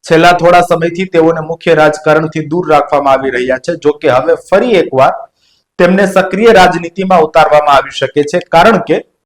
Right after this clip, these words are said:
જે પ્રકારે ગેનીબેન પોતાનો ગઢ મજબૂત બનાવી રહ્યા છે, તે જોતા કોંગ્રેસની આગેકૂચ અટ-, અટકાવવા માટે શંકર ચૌધરી ખૂબ જરૂરી છે.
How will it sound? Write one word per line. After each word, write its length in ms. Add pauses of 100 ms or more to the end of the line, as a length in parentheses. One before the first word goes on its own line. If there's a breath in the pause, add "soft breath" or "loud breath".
જે 260
પ્રકારે 440
ગેનીબેન 460
પોતાનો 440
ગઢ 360
મજબૂત 360
બનાવી 360
રહ્યા 300
છે, 200
તે 300
જોતા 320
કોંગ્રેસની 720
આગેકૂચ 600
અટ-, 180
અટકાવવા 520
માટે 300
શંકર 360
ચૌધરી 500
ખૂબ 280
જરૂરી 400
છે. 180